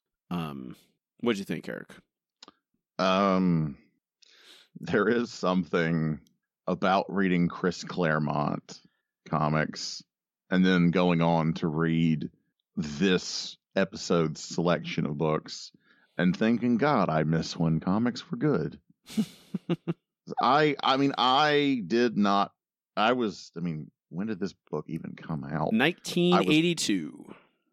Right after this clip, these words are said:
Speaker 2: I was gonna say I was barely fucking alive
Speaker 1: Mm-hmm.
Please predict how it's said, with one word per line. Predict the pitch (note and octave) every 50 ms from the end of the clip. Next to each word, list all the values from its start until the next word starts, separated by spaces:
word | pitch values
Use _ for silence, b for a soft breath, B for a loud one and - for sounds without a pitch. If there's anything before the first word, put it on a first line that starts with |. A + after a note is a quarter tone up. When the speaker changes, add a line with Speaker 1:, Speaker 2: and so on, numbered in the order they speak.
| - E2+
Speaker 2:
I | F2+
was | F#2 F2
gonna | F#2 G#2 F#2
say | - - G#2+ F#2
I | G2
was | G#2 F2 C#2+
barely | C#2 D2 E2 E2 F#2 A2 G#2 G#2+ G#2+ G2+
fucking | - - G2+ G2+ - G2+ F2 E2
alive | E2+ E2+ E2 E2 - A#1 A#1 - - - - - - - - - - -
Speaker 1:
Mm-hmm. | - G#2+ G#2 G2+ G#2+ A2 G#2+